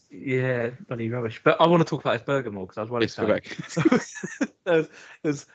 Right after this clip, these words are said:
Speaker 1: buy one, get one free, and it, we ordered the blue cheeseburger. We both had it.
Speaker 2: Yeah.
Speaker 1: And it, Fitch did a very strange thing.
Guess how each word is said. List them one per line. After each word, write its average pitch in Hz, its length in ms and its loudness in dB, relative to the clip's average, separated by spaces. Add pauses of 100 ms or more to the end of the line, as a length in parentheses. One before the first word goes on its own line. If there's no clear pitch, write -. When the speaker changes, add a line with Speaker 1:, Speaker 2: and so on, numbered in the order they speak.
(140)
Speaker 1:
buy 160 140 10
one, 170 100 6
get 170 100 2
one 165 180 0
free, 127 420 -2 (800)
and 131 400 0 (180)
it, - 140 -6 (280)
we 147 280 4
ordered 135 380 0
the 123 120 -8
blue 139 340 2
cheeseburger. 113 640 -2
We 92 140 -2
both 107 280 2
had 92 160 -2
it. 80 200 -8 (680)
Speaker 2:
Yeah. 92 200 -12
Speaker 1:
And 127 160 0
it, - 80 -6 (800)
Fitch - 440 0
did 190 180 6
a 156 40 0
very 180 300 4
strange 147 460 0
thing. 104 360 -4